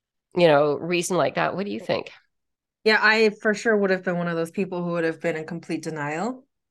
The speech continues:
Speaker 2: um, in my first year of law school. <laughs> I would, I,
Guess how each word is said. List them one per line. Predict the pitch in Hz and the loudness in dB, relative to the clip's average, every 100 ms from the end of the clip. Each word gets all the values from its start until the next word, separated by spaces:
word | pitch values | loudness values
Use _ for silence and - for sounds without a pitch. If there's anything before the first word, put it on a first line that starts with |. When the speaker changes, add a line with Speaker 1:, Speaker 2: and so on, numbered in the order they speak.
| _ - | _ -4
Speaker 2:
um, | 165 160 156 | 0 0 -2
in | 170 160 160 | -6 -6 -4
my | 160 | -6
first | 156 160 160 - | -4 -6 -6 -12
year | 147 143 | -10 -10
of | |
law | 147 139 | -10 -10
school. | 139 - 180 226 - | -12 -10 -10 -10 -10
<laughs> | 226 208 - - | -8 -8 -8 -6
I | 339 - - | -4 0 -2
would, | 349 285 | 0 -2
I, | - 277 | 0 0